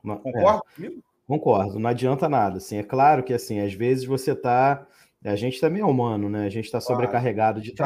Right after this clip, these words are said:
Speaker 1: trabalho,
Speaker 2: esgotado, né?
Speaker 1: já tá esgotado, e às vezes você é agredido, né? E às vezes agredido assintosamente, é, e às vezes não por um paciente agitado, né? Mas por um acompanhante mal educado.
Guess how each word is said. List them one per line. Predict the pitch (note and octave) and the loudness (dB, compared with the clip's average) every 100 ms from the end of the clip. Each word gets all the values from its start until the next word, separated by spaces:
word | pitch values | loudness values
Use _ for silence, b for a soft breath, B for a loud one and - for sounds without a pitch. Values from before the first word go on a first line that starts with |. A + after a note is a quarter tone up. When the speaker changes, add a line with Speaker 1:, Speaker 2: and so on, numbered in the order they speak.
| C#3 | 2
Speaker 1:
trabalho, | A2 B2 B2+ A#2 G2+ | 6 8 8 6 4
Speaker 2:
esgotado, | B2 C#3+ D3+ C#3 G2 G2+ | 2 4 4 2 0 -10
né? | A2+ | -8
Speaker 1:
já | A#2+ G#2+ | -4 -2
tá | A2+ | 0
esgotado, | A2+ B2 D#3 D#3 A2+ B2 B2+ A#2 | 0 4 2 4 6 8 6 4
e | |
às | A2+ | 2
vezes | G#2 A#2 B2 | 2 -2 0
você | D3 D3+ | -2 2
é | D3+ | 4
agredido, | D#3 E3 F3+ C3+ A2 D#3 F3 C#3 - _ | 6 6 4 4 2 2 2 -2 -12 _
né? | G2+ A2+ D3 _ _ _ _ G#2 | -6 -4 -6 _ _ _ _ -6
E | G#2+ A2+ A2+ A2+ A2 A2 A2 | -2 0 0 0 0 0 0
às | G#2+ | 0
vezes | A2 C3 C#3 | 0 0 2
agredido | D3 D3+ C3+ - C3+ D#3 F#3+ E3+ | 2 4 2 2 -2 2 2 4
assintosamente, | C3 B2+ D#3+ C#3 C3 C3 C3 A#2 B2 E3 - - _ _ _ _ - | 2 2 -2 -2 0 2 0 0 0 -2 -4 -14 _ _ _ _ -8
é, | A2 A#2 A2+ | -2 -2 0
e | B2+ | 2
às | C3 | 2
vezes | C3 D#3+ D#3+ | 2 2 2
não | E3 F#3+ | 4 4
por | G3+ | 4
um | G3 | 4
paciente | F#3+ F#3 F#3 F3 | 2 2 0 0
agitado, | E3+ E3+ E3+ C3 B2 F#2 G2 | 0 0 2 6 6 2 -4
né? | G#2+ A#2+ | -4 -2
Mas | G#2 G2+ | -4 -6
por | - A#2 A#2+ | -6 -6 -2
um | C3+ D3 D3 C3+ A#2+ | 0 0 0 0 0
acompanhante | A2+ C#3 C#3 D#3+ C3+ B2 C3 D#3 D#3 - | -2 -2 -2 2 2 2 2 0 0 -2
mal | C3+ C3+ C#3 | 2 4 2
educado. | C3 - A2+ G2+ F2 | 0 -2 2 2 0